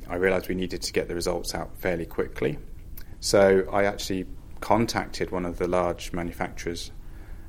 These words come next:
uh, via a web form <laughs> and said, "I've got this amazing research and I'm happy to give it to you straight away." And so three people came back on the email in touch, sounding very excited. Then it turned out that they had no idea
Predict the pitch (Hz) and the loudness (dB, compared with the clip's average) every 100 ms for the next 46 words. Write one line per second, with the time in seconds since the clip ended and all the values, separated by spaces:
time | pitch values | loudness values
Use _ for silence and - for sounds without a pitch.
0 | - 90 85 95 90 87 107 117 - 87 | -8 -4 0 6 6 8 8 6 2 2
1 | 92 - - - - - - - - - | 2 -6 -10 -10 -10 -10 -10 -8 -10 -8
2 | - - 135 95 90 90 - 95 90 - | -10 -8 0 2 2 2 4 6 6 4
3 | - - - 95 - 107 - 95 95 95 | -6 -10 -4 0 4 4 4 4 4 4
4 | 90 82 110 90 - - 87 87 90 - | -2 2 2 2 -2 -2 0 0 0 -2
5 | 87 - 104 - 87 87 95 92 - 90 | -4 0 -2 -2 -4 0 0 0 -2 -2
6 | 87 85 - - - - - - - - | -2 -4 -10 -14 -12 -12 -12 -12 -12 -10
7 | - - - - - - 101 95 95 82 | -10 -10 -12 -10 2 6 6 8 4 4
8 | - - - - - - 90 87 - 92 | -8 -8 -8 -10 -8 -4 -2 -2 0 4
9 | 90 90 - - 123 - 92 90 85 - | 4 2 2 6 6 4 0 0 0 -6
10 | - 95 90 87 92 92 87 85 85 85 | -4 -2 -2 -2 -2 0 0 -2 -4 0
11 | 95 - - - - - - - - - | 0 -2 -8 -10 -12 -12 -12 -10 -8 0
12 | 95 90 104 90 - 95 90 87 82 - | 2 6 6 6 6 4 4 0 -2 -6
13 | - - - - - - - - 101 98 | -12 -12 -12 -10 -10 -8 -10 -2 0 2
14 | - 101 101 98 98 92 - - 95 92 | 2 4 6 4 2 0 0 -2 0 2
15 | 104 117 107 95 92 | 2 4 4 6 4